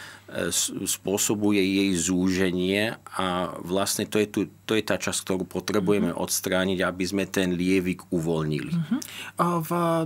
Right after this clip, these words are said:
Speaker 2: ja som dokonca čítala, vy ste spomínali nejaký zákrok pomocou vodnej pary?
Speaker 1: Áno, áno,
Speaker 2: Mhm.
Speaker 1: áno.
Speaker 2: Čo to je za zákrok?
Speaker 1: Mm, áno, to je, to je, to je zákrok, ktorý,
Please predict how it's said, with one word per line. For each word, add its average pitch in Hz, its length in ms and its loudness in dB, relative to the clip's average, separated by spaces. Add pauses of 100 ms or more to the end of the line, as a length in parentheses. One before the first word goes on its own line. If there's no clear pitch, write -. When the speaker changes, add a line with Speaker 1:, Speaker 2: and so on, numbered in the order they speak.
(120)
Speaker 2:
ja 175 80 0
som 196 160 0
dokonca 208 320 0
čítala, 208 320 0
vy 208 80 0
ste 196 160 0
spomínali 190 480 2
nejaký 180 400 0
zákrok 160 560 -2
pomocou 165 560 -2
vodnej 151 400 0
pary? 165 400 -6 (880)
Speaker 1:
Áno, 107 240 2 (320)
áno, 104 320 2
Speaker 2:
Mhm. - 80 -20
Speaker 1:
áno. 208 240 -2 (320)
Speaker 2:
Čo 190 100 -4
to 240 140 -2
je 208 80 2
za 147 160 -4
zákrok? 160 480 -6 (240)
Speaker 1:
Mm, 113 160 -2
áno, 110 320 2
to - 160 -2
je, 123 480 2
to 131 160 -2
je, 127 240 2 (320)
to 123 80 0
je 120 100 2
zákrok, 101 600 0
ktorý, 104 420 0